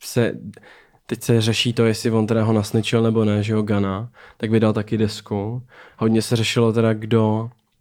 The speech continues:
eh, měl tu desku lepší. Mně se teda o hodně víc líbí ta, ta Groho deska.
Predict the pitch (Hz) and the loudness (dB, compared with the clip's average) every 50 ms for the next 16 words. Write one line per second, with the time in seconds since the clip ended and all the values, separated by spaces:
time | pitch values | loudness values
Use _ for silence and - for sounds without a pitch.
0 | - - _ _ _ _ - 110 104 104 101 107 107 107 107 107 - 117 110 110 | -20 -20 _ _ _ _ -4 -2 0 2 2 2 2 0 0 0 -2 -2 -2 -2
1 | 104 - - - 117 123 - - - - 95 95 98 - _ _ _ _ _ _ | -4 -6 -6 -6 -6 -6 -6 -6 -8 -8 -8 -12 -18 -20 _ _ _ _ _ _
2 | _ _ _ _ _ _ _ _ _ _ _ _ _ _ - 123 123 117 131 131 | _ _ _ _ _ _ _ _ _ _ _ _ _ _ -2 -2 0 0 2 4
3 | 143 143 135 - - 127 117 123 123 123 123 123 123 123 - - 120 113 113 113 | 4 4 4 4 2 2 2 2 4 4 4 4 2 0 0 -2 -2 -2 -2 -4
4 | - - 110 107 104 104 107 104 104 101 101 98 95 95 - - - 101 | -2 -2 -2 -2 -2 -4 -6 -6 -6 -6 -6 -6 -8 -12 -14 -16 -16 -18